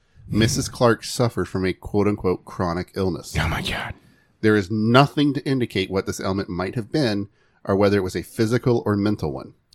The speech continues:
Speaker 2: I bet it doesn't matter which. It doesn't matter which. <laughs>
Speaker 1: It is safe.
Speaker 2: It literally doesn't matter which.
Speaker 1: It is safe to say, though,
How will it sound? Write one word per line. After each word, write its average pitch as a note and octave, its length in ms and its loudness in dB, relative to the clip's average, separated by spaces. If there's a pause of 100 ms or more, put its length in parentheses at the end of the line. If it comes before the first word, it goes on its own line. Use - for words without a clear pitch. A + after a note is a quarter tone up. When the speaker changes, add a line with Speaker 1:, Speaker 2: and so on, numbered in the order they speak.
Speaker 2:
I F#2 120 4
bet G#2 360 4
it G2+ 180 0
doesn't G2 340 2
matter A2+ 380 4
which. B2 500 4 (220)
It - 120 -4
doesn't B2 280 4
matter C3 260 6
which. C3+ 520 2
<laughs> - 580 -20
Speaker 1:
It - 180 4
is D3+ 120 0
safe. - 340 -4
Speaker 2:
It C3+ 140 12
literally C#3 440 12
doesn't B2 280 10
matter A2+ 240 8
which. G#2+ 460 0 (1700)
Speaker 1:
It B2 140 6
is A#2 160 2
safe B2 340 0
to C3 100 -10
say, F2+ 440 -4
though, D2 400 -6